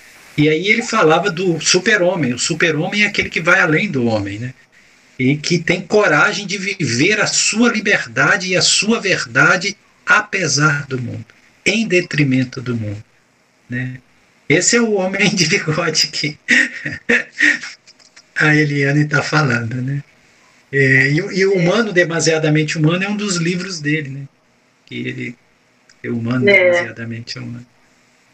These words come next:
Speaker 1: Uhum.
Speaker 2: Então, uma coisa bem bacana é que na medida em que a gente vai também trazendo pro nosso contexto de vida essa, essa nossa realidade de que somos seres essenciais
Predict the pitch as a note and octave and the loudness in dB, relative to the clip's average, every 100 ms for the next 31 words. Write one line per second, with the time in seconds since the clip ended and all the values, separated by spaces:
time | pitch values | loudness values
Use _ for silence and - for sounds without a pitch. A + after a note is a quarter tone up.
0 | _ _ _ _ - C3 C3 B2+ C3+ D3 | _ _ _ _ -16 -12 -10 -10 -12 -16
1 | _ _ _ _ - - - - - - | _ _ _ _ -18 -16 -14 -16 -10 0
2 | A#3+ G#3 - F3+ F#3+ G#3+ A#3+ A#3 A3+ F3+ | 0 2 0 0 2 2 4 2 0 -4
3 | - B3+ B3 A#3 - G3+ A3 C4 G#3+ F#3 | 0 2 4 2 2 -4 0 0 2 0
4 | - G3+ A#3+ A3+ A3 G3 A#3+ C4+ C4 A#3+ | 2 0 4 2 2 0 0 2 2 0
5 | A#3+ A#3+ G3 G#3 A#3 B3 A3 G#3+ - - | 0 -2 2 4 4 2 -4 -8 -14 -20
6 | - - _ A#3 A3+ G#3 C#4+ F4+ D4+ - | -20 -20 _ 0 2 4 2 0 -6 -12
7 | _ _ _ _ _ - - - _ - | _ _ _ _ _ -14 -12 -12 _ 4
8 | - B3 E3+ A#3 D4+ C4+ - A3 G#3+ G#3+ | 4 4 2 2 2 0 -4 2 4 4
9 | - G3+ G#3 G#3 - F#3+ G3+ F3+ F3+ F3 | -2 -2 2 2 2 2 2 2 2 2
10 | F3+ G#3 - G3 F#3+ G#3 F#3+ G3 G3 - | 2 2 2 2 2 2 2 2 0 4
11 | F#3 F3 - - - F3 G#3+ G#3+ G#3+ - | 4 4 2 -4 -6 0 4 4 0 0
12 | F#3 F#3 F#3 F3+ - F#3+ - A#3+ C4+ G#3+ | 2 2 0 -6 -6 -6 0 2 4 2
13 | G#3+ G3+ F#3+ F3+ F#3 F3+ F3+ - - F3 | 0 0 2 0 -2 -2 -6 -4 2 2
14 | E3 | 2